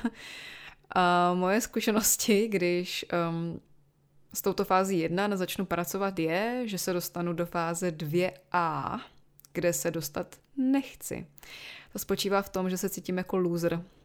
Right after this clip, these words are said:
že moje sebevědomí je na nule, protože mám pocit, že tím, že nic nedělám, tak se neposouvám logicky, ba naopak,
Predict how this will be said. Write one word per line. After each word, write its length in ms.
že 140
moje 160
sebevědomí 600
je 80
na 100
nule, 420
protože 320
mám 140
pocit, 360
že 120
tím, 380
že 100
nic 160
nedělám, 680
tak 160
se 120
neposouvám 1000
logicky, 720
ba 160
naopak, 480